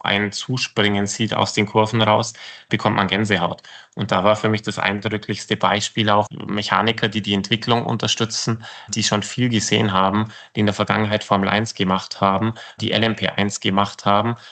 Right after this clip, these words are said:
und die vom ersten Test nach Hause gekommen sind und zu mir gesagt haben, "Florian, das Auto ist der Wahnsinn." Wir hatten Gänsehaut, als wir das erste Mal gesehen haben, das ist so schnell, das Ding. Und das zeigt mir, also diese Begeisterung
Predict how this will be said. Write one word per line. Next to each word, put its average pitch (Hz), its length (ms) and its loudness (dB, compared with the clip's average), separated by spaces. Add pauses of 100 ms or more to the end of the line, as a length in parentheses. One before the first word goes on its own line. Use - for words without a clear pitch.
(140)
und 104 160 -2
die 101 60 0
vom 101 140 2
ersten 101 340 0
Test - 320 -2
nach 107 160 0
Hause 110 260 4
gekommen 98 360 0
sind 110 240 0
und 104 200 0
zu - 140 -6
mir 101 160 2
gesagt 98 380 -2
haben, 95 100 2
"Florian, 107 500 2 (380)
das 104 160 -4
Auto 95 220 2
ist 101 140 -4
der 90 80 2
Wahnsinn." 92 500 0
Wir 95 160 2
hatten 95 220 -2
Gänsehaut, 101 600 0 (260)
als 107 160 -4
wir 104 80 2
das 95 120 -2
erste - 280 -2
Mal 101 200 2
gesehen 107 280 -2
haben, 110 140 0
das 101 120 -4
ist 98 200 -8
so 113 140 0
schnell, 101 380 2
das 113 220 -2
Ding. 117 260 0 (400)
Und 120 220 0
das - 240 -2
zeigt 113 400 0
mir, 117 340 2
also 104 160 -4
diese 117 320 -4
Begeisterung 107 800 0